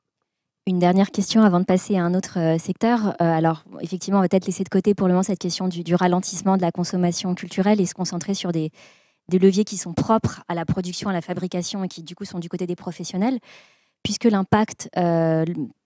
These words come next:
principal du secteur de l'édition, il est au niveau du papier. Euh, est-ce que ce serait possible de relocaliser la production des livres en France en faisant appel à des fournisseurs français pour diminuer le, le transport ?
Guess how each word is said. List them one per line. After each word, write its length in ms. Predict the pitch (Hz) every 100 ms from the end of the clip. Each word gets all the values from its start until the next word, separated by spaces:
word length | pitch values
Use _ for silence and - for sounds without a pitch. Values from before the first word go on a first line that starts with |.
| _
principal 540 | - 208 - 202 202 196
du 80 |
secteur 260 | 175 180 180
de 40 |
l'édition, 360 | 180 175 170 202
il 100 | 185
est 40 |
au 40 | 170
niveau 260 | 170 165
du 120 | 170 160
papier. 460 | 175 - 226 285 _ _ _ _ _ -
Euh, 440 | 170 160 156 165 -
est-ce 200 | - 175
que 100 | -
ce 140 | 214 202
serait 220 | - 180
possible 680 | - 220 - 254 269 214 165
de 180 | 180 185
relocaliser 800 | 208 233 226 208 196 190 240 269
la 100 | 185
production 640 | - 196 180 - 214 220 226
des 120 | 180
livres 340 | 185 220 214 -
en 40 |
France 460 | 170 - 220 240 -
en 180 | 185 170
faisant 160 | 165 170
appel 220 | 165 208
à 40 |
des 120 | 175 170
fournisseurs 480 | 180 175 - 190
français 400 | - 196 - 220 -
pour 140 | 175
diminuer 400 | 175 180 185 196
le, 140 | 190 170
le 580 | - - - _ - -
transport ? 640 | 196 185 - 185 180